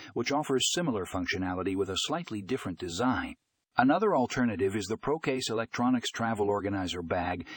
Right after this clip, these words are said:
which features multiple compartments and a sleek professional look. So, if you're tired of dealing with tangled cords and misplaced chargers,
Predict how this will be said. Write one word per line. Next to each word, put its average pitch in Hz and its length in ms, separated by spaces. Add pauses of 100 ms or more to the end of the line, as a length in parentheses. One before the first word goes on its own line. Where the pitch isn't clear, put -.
which 110 160
features 120 380
multiple 123 380
compartments 110 600
and 107 140
a 120 60
sleek - 460
professional - 720
look. - 160 (400)
So, 123 460
if - 140
you're 92 100
tired 117 400
of 82 140
dealing 113 320
with 95 200
tangled 113 600
cords 110 500
and 92 180
misplaced 113 520
chargers, 123 440